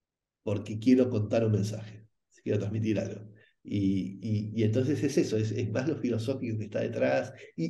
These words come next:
y inclusive, por ejemplo, la, la hacerla más amplia. El año pasado, eh, fue,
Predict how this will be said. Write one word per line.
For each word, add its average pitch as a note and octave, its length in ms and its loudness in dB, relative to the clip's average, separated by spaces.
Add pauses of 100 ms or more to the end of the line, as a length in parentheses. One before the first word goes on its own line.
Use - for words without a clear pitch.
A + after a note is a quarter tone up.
(160)
y D#3 120 6
inclusive, F3+ 400 4
por C#3+ 100 2
ejemplo, F3+ 240 4
la, D3 200 6
la B2+ 120 4
hacerla E3 240 0
más D3 180 0
amplia. E3+ 380 2 (420)
El - 120 2
año B2+ 100 2
pasado, C3+ 600 2 (200)
eh, - 220 -10
fue, A2+ 580 2